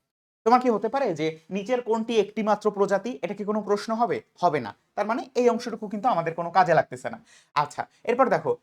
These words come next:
ইনকোফাইটার অন্তর্ভুক্ত, এটা কিন্তু কাজে লাগতে পারে যে ইনকোফাইটা কার অন্তর্ভুক্ত বা ইনকোফাইটার অন্তর্ভুক্ত নিচের কোনটি, ইনকোফাইটার অন্তর্ভুক্ত নিচের কোনটি, ইনকো বিলিওবা, এটা একটা প্রশ্ন হতে পারে।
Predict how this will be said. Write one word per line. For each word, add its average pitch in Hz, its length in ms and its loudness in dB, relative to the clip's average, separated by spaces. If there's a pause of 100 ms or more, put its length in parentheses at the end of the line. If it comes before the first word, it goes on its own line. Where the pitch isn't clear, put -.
(140)
ইনকোফাইটার 240 600 0
অন্তর্ভুক্ত, 160 440 -4 (100)
এটা 294 180 -2
কিন্তু 240 200 -4
কাজে 185 220 0
লাগতে 160 240 0
পারে 123 200 -2
যে 127 180 -6 (280)
ইনকোফাইটা 247 560 -2
কার 208 240 4
অন্তর্ভুক্ত 151 520 -4 (220)
বা 151 200 4
ইনকোফাইটার 233 520 0
অন্তর্ভুক্ত 208 460 -4
নিচের 196 320 -4
কোনটি, 156 400 -2
ইনকোফাইটার 214 540 -2
অন্তর্ভুক্ত 190 480 -6
নিচের 196 280 -8
কোনটি, 131 380 -10 (240)
ইনকো 214 360 -2
বিলিওবা, 123 460 -2 (440)
এটা 240 120 -4
একটা 233 120 -8
প্রশ্ন - 280 -10
হতে 208 180 -4
পারে। 196 220 -4